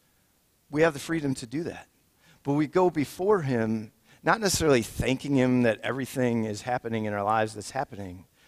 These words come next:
but thanking him for who he is, that he is the Lord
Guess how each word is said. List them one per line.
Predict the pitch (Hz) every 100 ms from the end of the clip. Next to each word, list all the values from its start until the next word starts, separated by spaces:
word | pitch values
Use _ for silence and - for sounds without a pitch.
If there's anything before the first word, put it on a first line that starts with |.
| _
but | -
thanking | - 147 147 135
him | 123 117 107 104 - _ _ _
for | -
who | 98 - 135
he | 127 131 127
is, | 107 101 -
that | - -
he | - 135
is | 127
the | -
Lord | 104 113 120 113